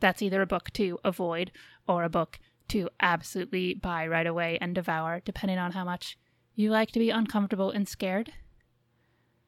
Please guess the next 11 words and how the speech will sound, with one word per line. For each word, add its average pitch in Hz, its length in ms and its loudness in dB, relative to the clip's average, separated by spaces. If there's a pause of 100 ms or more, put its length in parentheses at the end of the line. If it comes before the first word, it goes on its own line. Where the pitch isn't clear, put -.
(1080)
Um, 185 400 0
the 240 80 6
other, 226 320 6
the - 140 -8
big 208 180 6
one 208 160 4
he 208 120 0
did 202 200 2
recently 202 380 -2
was 185 240 -2
Wanderers, 208 720 0